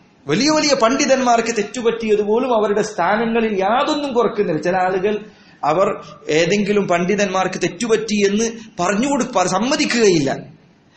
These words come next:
അത് തെറ്റാണ് എന്ന് വ്യക്തമായി ബോധ്യപ്പെട്ടാലും അവർ ധരിക്കുന്നത് അങ്ങനെ തെറ്റുപറ്റി എന്ന് പറഞ്ഞാൽ ആ പണ്ഡിതനെ ഇകഴ്ത്തലാണ് എന്നാണ്. ഒരിക്കലുമല്ല, ആ പണ്ഡിതനെ ഇകഴ്ത്തലല്ല അത്. മനുഷ്യരാണോ തെറ്റുപറ്റൂ?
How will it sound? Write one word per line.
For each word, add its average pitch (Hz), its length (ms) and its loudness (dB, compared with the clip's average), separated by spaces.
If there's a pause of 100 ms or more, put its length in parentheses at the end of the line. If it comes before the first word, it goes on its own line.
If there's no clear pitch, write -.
(120)
അത് 220 180 0
തെറ്റാണ് 302 400 4
എന്ന് 285 220 0
വ്യക്തമായി 262 520 2
ബോധ്യപ്പെട്ടാലും 233 760 2
അവർ 240 120 4
ധരിക്കുന്നത് 226 680 0 (220)
അങ്ങനെ 240 360 2
തെറ്റുപറ്റി 254 640 -2
എന്ന് 233 200 0
പറഞ്ഞാൽ 226 460 0
ആ 214 80 4
പണ്ഡിതനെ 208 520 0
ഇകഴ്ത്തലാണ് 254 640 2
എന്നാണ്. 196 360 0
ഒരിക്കലുമല്ല, 247 680 0 (720)
ആ 156 180 2
പണ്ഡിതനെ 180 440 0
ഇകഴ്ത്തലല്ല 175 640 4
അത്. 127 180 -2 (280)
മനുഷ്യരാണോ 185 580 0
തെറ്റുപറ്റൂ? 165 580 -2